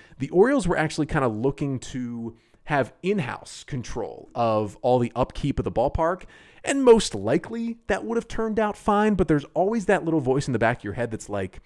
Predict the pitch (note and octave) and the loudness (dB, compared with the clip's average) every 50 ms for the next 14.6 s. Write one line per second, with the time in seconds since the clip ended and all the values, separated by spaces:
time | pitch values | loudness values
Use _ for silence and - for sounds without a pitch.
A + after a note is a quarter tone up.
0 | _ - - _ _ - - - F3 G#3+ C4 D4 - - G3 F3+ F3 D#3 C#3 - | _ -20 -20 _ _ -6 -2 0 2 2 2 2 4 4 6 6 6 4 4 2
1 | D#3+ D3 C#3+ C3+ A#2 G2 B2 B2+ C#3 B2 A2+ G#2 G2 G#2+ B2 B2+ A2+ G#2 A2+ A#2 | 2 4 4 2 2 4 4 4 4 4 2 2 4 2 2 2 4 4 4 6
2 | A2+ A2+ G2 A2 G2+ G2+ G2+ G#2+ G2+ G2+ G2+ G2 F#2 - G#2 G#2 A#2+ D3+ F#3 F#3 | 6 4 4 0 -4 -4 -2 -4 -4 -2 -2 -2 -2 0 4 6 6 6 6 4
3 | - - G#3+ G3 - - D#2 G#2 - _ _ _ _ - - _ - - D3+ - | 2 0 0 0 0 -4 -6 -6 -8 _ _ _ _ -20 -20 _ -2 -2 -2 -2
4 | - - - D3+ - C#3 C3+ C3 A#2 A2+ G2+ F#2 - - - - - - - - | -2 -2 -2 0 0 2 2 2 2 2 2 0 -2 -6 -10 -12 -18 -20 -20 -20
5 | - - - - - - - F3 D#3+ D#3+ - E3+ F3 C3 - F#3+ A3 C4+ C#4+ D4+ | -20 -20 -20 -20 -16 -4 2 2 2 4 2 0 0 0 2 2 0 2 2 2
6 | C4+ A3+ A3+ A#3 F3 C#3 B2 D3 E3 - - D#3+ C#3+ C3+ B2+ C3+ D3+ D#3+ D#3 - | 4 4 4 4 2 0 0 0 -2 0 2 2 2 2 2 2 2 2 0 -4
7 | - _ _ _ _ _ _ _ _ _ _ - - E3+ E3+ - - F3+ F#3+ A#3 | -12 _ _ _ _ _ _ _ _ _ _ 0 2 2 2 2 0 -2 -2 -2
8 | C4 F#3+ F3+ G3 G3 G3+ F#3+ C3+ B2+ D#3 E3 D#3+ D3+ D#3+ E3 C#3 A2+ F#2+ - B1 | -2 0 0 0 2 2 2 4 6 6 6 8 6 6 6 4 2 -2 -4 -4
9 | B1+ - - - - - - - - _ _ _ - - G3+ A#3 C4 - - - | -4 -6 -6 -10 -14 -18 -20 -20 -20 _ _ _ -6 -4 -2 -2 -4 -4 -8 -6
10 | - G3+ A3 G#3 - G#3+ F#3+ E3 - - B2+ C3+ C#3 B2 A2 G#2 F#2 - - - | -4 -4 -4 -2 2 2 2 2 0 -2 -2 0 0 0 0 0 -2 0 0 2
11 | F#2 A#2 A2 A2+ - - A#2+ A2+ - - A2+ - - A2+ A2 C3 - - - B2 | 6 6 6 6 6 4 0 0 0 -4 -10 -8 -4 -4 -4 -4 -4 -6 -4 -4
12 | B2 A2 - - - A2+ A2 G#2+ G#2+ - G#2+ G2 - - - A#2 C3+ E3 G3 A3 | -4 -4 -4 -6 -4 -4 -4 -4 -6 -10 -14 -14 -14 -14 -14 -12 -12 -10 -10 -10
13 | A3+ A3+ _ _ _ _ _ _ _ - - D#3+ D#3 D3+ D3 - C3+ B2 G#2 F#2+ | -12 -14 _ _ _ _ _ _ _ -6 -2 0 0 0 0 -2 -4 -6 -2 0
14 | C#3+ D#3+ D#3+ D#3+ - C#3+ C3+ B2+ B2 A#2+ B2 - | 2 2 0 0 -2 -2 -2 -2 -2 -6 -8 -12